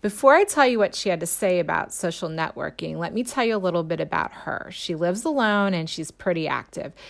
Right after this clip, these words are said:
She's in a bowling league. She plays bingo once a week, and she still meets up once a month with, um, coworkers. They go out to lunch. She has other friends that she meets up with to go shopping and dinner. Um, so she's running around all the time.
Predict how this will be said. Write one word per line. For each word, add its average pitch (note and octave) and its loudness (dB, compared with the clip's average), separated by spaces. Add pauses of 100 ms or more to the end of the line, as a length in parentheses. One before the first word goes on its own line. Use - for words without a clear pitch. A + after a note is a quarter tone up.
(120)
She's E3 -4
in E3 0
a D3+ -2
bowling A3+ 4
league. A3 2
She - -8
plays D#3 -6 (500)
bingo B3+ 6
once A3+ 2
a A3+ 2
week, F#3+ 0 (380)
and F3+ 0
she - -4
still C4+ 4
meets B3 0
up G#3 2
once F#3+ 0
a G3+ -2
month F3 -2
with, D#3+ -2 (100)
um, D#3+ -6
coworkers. - -4
They - -10
go - -8
out - -6
to - -12
lunch. A#3 0 (300)
She - -4
has D#3+ -2
other A3 2
friends G#3 0
that E3+ 0
she F3+ -6
meets F3 -4
up F3 -4
with E3+ -2
to F3+ -6
go D#3+ -6
shopping F#3+ 0
and D3+ -6
dinner. G#3 0 (400)
Um, E3+ -2
so G3+ -2
she's B3+ -2
running A3+ 2
around E3 0
all D3 2
the - -12
time. - -10